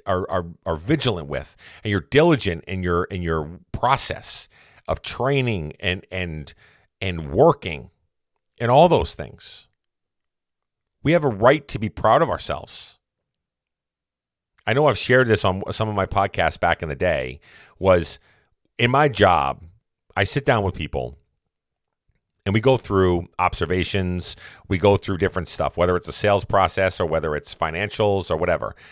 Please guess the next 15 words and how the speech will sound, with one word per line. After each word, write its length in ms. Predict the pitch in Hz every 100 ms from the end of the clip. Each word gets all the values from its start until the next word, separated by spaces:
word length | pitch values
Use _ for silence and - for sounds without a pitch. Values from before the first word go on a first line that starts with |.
| -
And 160 | - 110
I 140 | 117
always 460 | - 123 143 165 165
start 300 | - 120 110
off 180 | 104 -
all 220 | - 95 95
of 60 |
my 140 | 92 87
presentations 800 | 87 82 82 71 69 76 78
and 100 | 85
all 200 | - 92
of 60 | 113
my 140 | 101
conversations 720 | 90 82 78 - 71 - 87 80
with 300 | 64 69